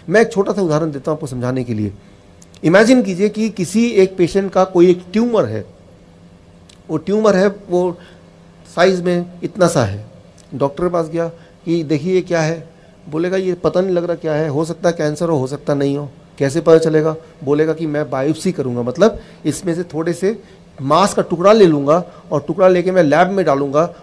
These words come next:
और पन्द्रह दिन बाद आपको बताऊँगा कि ये cancerous है कि नहीं।" एक important बात मैं आज इस मंच से आपको बताना चाहूँगा कि अगर वो cancerous नहीं भी था, लेकिन जैसे ही उसको छेड़ेंगे, काट छाट करेंगे, उस process में वो cancerous बन जाता है।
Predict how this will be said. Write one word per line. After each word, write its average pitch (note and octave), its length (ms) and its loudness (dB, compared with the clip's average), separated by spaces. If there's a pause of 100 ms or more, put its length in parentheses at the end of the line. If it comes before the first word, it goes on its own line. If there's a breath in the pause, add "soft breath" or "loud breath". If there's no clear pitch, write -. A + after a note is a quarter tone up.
और D3+ 80 -2
पन्द्रह E3+ 340 0
दिन E3 180 -6
बाद D3+ 180 0
आपको E3 220 -6
बताऊँगा C#3+ 360 -6
कि D#3+ 140 -8
ये D#3 60 -4
cancerous D3+ 560 -6
है B2+ 100 -4
कि B2+ 120 -6
नहीं।" G#2 180 -8 (440 loud breath)
एक B3+ 180 8
important A3 540 4
बात D3 320 2
मैं D#3 140 -2
आज E3 240 2
इस D3 120 -6
मंच D3 160 -6
से - 80 -6
आपको D3 180 -4
बताना C#3 260 -4
चाहूँगा C3+ 400 0 (380 loud breath)
कि G#3+ 160 -2
अगर F3+ 260 2
वो G#3 100 4
cancerous F3 500 -4
नहीं D3+ 200 2
भी A#3 120 4
था, F3 420 2 (760 soft breath)
लेकिन D#3 340 0
जैसे D#3+ 340 2
ही G#3+ 60 0
उसको G3 180 -2
छेड़ेंगे, E3 600 2
काट E3 500 -2
छाट F3+ 200 0
करेंगे, D#3+ 340 -2
उस G#3+ 360 0
process G#3 520 4
में G3+ 400 6 (720 loud breath)
वो D#3 240 -2
cancerous E3 460 -2
बन C3 260 -2
जाता A2 280 0
है। G#2 300 -10